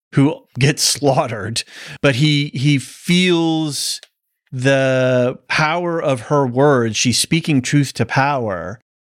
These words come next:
And then the fact that he knows that this is his mom.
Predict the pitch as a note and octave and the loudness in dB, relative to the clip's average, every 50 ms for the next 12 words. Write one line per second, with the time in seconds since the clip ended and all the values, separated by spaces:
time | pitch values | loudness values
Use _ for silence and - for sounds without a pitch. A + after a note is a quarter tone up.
0 | _ _ _ _ - - C3+ C3 C3+ C#3 C#3+ D3 C#3+ C#3+ C#3+ C#3 C3+ C3+ C3+ _ | _ _ _ _ -2 2 4 4 4 4 4 4 2 2 0 0 -2 -4 -6 _
1 | - C3 B2 - - E3 D3+ D3+ D3 - D3 B2+ A#2 - - D#3 D#3+ D#3 D3 D3 | -8 -8 -6 -2 0 0 0 0 -2 -4 -6 -6 -4 -4 -2 0 2 4 4 4
2 | D3 D3+ D3+ D3 C#3+ C#3 C3+ C3 A#2+ - - B2+ A#2+ A#2 A#2 - - C3+ C#3 - | 4 4 4 2 2 0 0 -2 -2 0 0 2 2 2 0 -2 -2 -2 0 2
3 | - B2+ A2+ B2 A#2+ A2+ A2 A#2 A#2+ B2 C3 C#3+ E3 G3+ A#3 B3 C4 C#4 | 0 0 2 2 0 0 2 2 4 4 4 4 2 0 0 -2 -4 -6